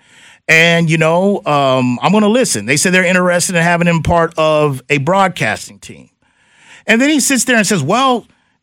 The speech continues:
and he talked about the money that the golfers were getting, and he said, "Hey, you know what? For two hundred million, or they said for two hundred fifty million, um, I kill a relative."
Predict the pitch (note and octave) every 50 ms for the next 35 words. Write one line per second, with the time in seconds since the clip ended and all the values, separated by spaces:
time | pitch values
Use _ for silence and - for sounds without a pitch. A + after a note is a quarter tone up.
0 | - F3 F3 F#3 G3+ - C4 C4 B3 - B3+ G#3+ A3 G3+ G#3+ G#3+ F#3+ E3+ F3+ G3+
1 | G3+ G3+ G3+ F3+ F#3 E3 - E3 C#3 C3+ F3 F3+ F3+ E3+ - F3+ C#3+ E3 D#3 C#3
2 | E3+ F#3 F#3 E3 F3+ F3 E3+ F3+ E3+ - F3+ E3+ G#3+ G#3 F#3+ E3+ F3+ G3 G3+ F#3+
3 | F#3+ G3+ G#3+ A3+ A3 A3 - _ _ _ _ _ _ _ _ - D#3 B2+ - -
4 | C4+ C4 C4+ A#3+ G#3 G3+ G3+ A3 B3 A#3 G#3+ F3+ E3 D#3+ F3+ F#3+ F3 C#3 - F3
5 | C#3 - G#3+ C#4 C4+ A#3+ A3+ F3 A3+ G3+ F#3 F#3+ G3 A3+ C4+ B3+ A3 F3 D#3 D#3
6 | D3 C#3+ - _ _ _ _ _ _ _ _ _ - E3+ E3 D#3+ D3+ D3 C#3+ C3+
7 | D#3+ F#3 A3+ G#3 - G#3+ F#3+ F3 E3+ G#3 B3 B3 F#3+ C#3+ G#2 F2+ -